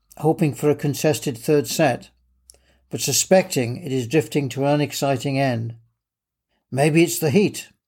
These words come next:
There's clips of overheated watchers fanning the elves.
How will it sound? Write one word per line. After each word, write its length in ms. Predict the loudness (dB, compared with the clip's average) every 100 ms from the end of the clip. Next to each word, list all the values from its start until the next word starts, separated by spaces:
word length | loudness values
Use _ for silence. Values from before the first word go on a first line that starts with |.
| _ _ _ _ _ _ _ _ -4
There's 160 | -4
clips 380 | 0 2 2 0
of 100 | 2
overheated 800 | 2 2 0 0 0 0 0 -4 _ -6
watchers 520 | 0 0 2 0 -2
fanning 460 | -4 0 2 4 4
the 160 | 4 6
elves. 540 | 6 4 -2 -8